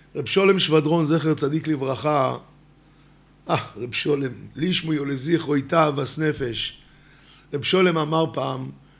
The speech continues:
כתוב בשיר השירים, "פתחי לי, אחותי, רעייתי, יונתי, תמתי." אומר, אומר דו-, אומר שלמה המלך שהקדוש ברוך הוא בא אלינו ואומר, "פתחי לי,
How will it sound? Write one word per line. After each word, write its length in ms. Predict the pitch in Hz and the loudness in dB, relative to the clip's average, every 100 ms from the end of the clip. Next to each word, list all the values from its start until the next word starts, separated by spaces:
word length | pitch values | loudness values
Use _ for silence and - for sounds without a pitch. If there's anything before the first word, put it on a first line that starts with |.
| - | -8
כתוב 320 | 131 117 175 | -6 0 0
בשיר 320 | 156 147 165 156 | 2 2 2 2
השירים, 580 | - 139 147 151 143 135 | 0 -2 0 0 -2 -4
"פתחי 480 | 139 135 - 170 170 | -6 -6 -4 -2 0
לי, 320 | 156 123 123 - - - - | -2 -4 -10 -18 -20 -20 -8
אחותי, 640 | 135 143 151 175 180 156 | -4 0 0 0 0 0
רעייתי, 720 | 147 139 143 139 139 190 170 151 | 0 -2 0 -2 -2 -2 0 0
יונתי, 600 | 147 147 139 196 185 160 | 0 0 -4 -4 -4 -2
תמתי." 720 | 151 139 143 139 196 175 127 - - - - _ _ - _ _ - | -2 -2 -4 -4 -4 -4 -6 -14 -20 -20 -20 _ _ -20 _ _ -6
אומר, 320 | 165 214 185 - | 0 2 2 -2
אומר 260 | 151 190 208 | -2 0 2
דו-, 200 | 170 180 | 2 2
אומר 300 | 151 165 202 | 0 0 0
שלמה 380 | - 170 180 175 | 2 0 2 0
המלך 380 | 160 190 156 - | 0 2 2 2
שהקדוש 460 | 147 139 156 180 | -2 -2 -2 0
ברוך 320 | 156 151 139 | 0 -2 -2
הוא 360 | 151 170 139 139 - _ - - - | 2 2 0 -8 -14 _ -20 -20 -4
בא 280 | 143 214 208 - | 4 6 4 2
אלינו 640 | 175 196 196 175 160 151 - - - _ 151 | 4 8 8 6 -2 -4 -10 -18 -20 _ -2
ואומר, 340 | 170 196 220 - | 0 4 4 4
"פתחי 480 | 202 202 - 214 196 | -2 -2 -4 -2 -2
לי, 280 | 160 123 | -4 -8